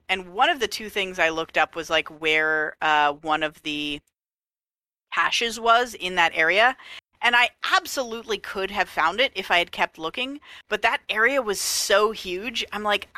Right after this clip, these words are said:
"I don't know if I wanna spend, like, another hour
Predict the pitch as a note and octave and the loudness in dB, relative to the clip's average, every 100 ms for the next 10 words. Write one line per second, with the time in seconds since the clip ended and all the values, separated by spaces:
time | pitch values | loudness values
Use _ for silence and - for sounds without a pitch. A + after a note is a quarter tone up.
0 | - E4+ C4 G3 F3+ E3 F3 E3 E3 E3 | 0 4 4 4 4 4 2 2 0 0
1 | - - F3 E3+ E3 D#3+ D#3 D3+ - _ | -6 0 2 2 0 2 2 0 -8 _
2 | _ _ _ _ F#3+ F#3 E3+ E3 D#3+ - | _ _ _ _ -2 2 2 4 4 4
3 | D3+ D#3 D#3+ D#3+ E3 F3+ | 4 4 4 4 4 2